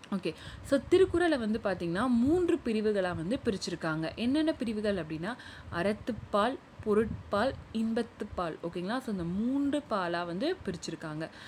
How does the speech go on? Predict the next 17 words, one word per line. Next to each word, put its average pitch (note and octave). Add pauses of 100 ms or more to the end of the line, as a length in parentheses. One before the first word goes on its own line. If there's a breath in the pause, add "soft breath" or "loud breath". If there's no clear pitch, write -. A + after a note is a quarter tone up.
(200 loud breath)
அதே F#3
மாதிரி G3+
திருக்குறள் G#3
வந்து F#3
பார்த்தீங்கன்னா, E3+
பதினெண் B3+
கீழ்க்கணக்கு F#3+
அந்த F3
நூல்ல G3+
ஒன்று. D#3 (440 loud breath)
So, C#4+
திருக்குறள்ல E4
வந்து A#3+
பார்த்தீங்கன்னா, G#3+
மொத்தம் A3
நூற்றி A#3
முன்னூத்தி A3+